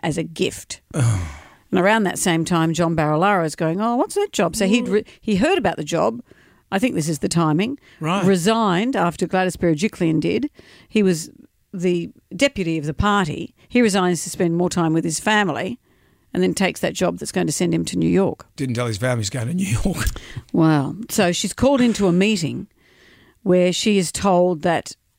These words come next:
Speaker 1: the job has gone, but not to her. She said, "I was shocked." And in the same space of that meeting,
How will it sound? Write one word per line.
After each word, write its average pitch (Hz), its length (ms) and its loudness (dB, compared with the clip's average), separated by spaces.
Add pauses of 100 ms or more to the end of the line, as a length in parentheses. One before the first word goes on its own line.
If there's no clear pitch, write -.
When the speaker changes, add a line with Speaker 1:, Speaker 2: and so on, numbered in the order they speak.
(680)
Speaker 1:
the 175 200 0
job 170 260 2
has 151 140 -4
gone, 160 460 -4 (300)
but - 140 0
not - 200 -2
to 147 120 0
her. 139 280 -2 (400)
She - 120 -4
said, 190 200 2
"I 170 100 2
was 170 100 -2
shocked." - 380 -2
And 180 80 2
in 180 60 2
the 180 80 2
same 302 380 0
space - 560 -2
of 185 100 -8
that 170 180 0
meeting, 202 560 -2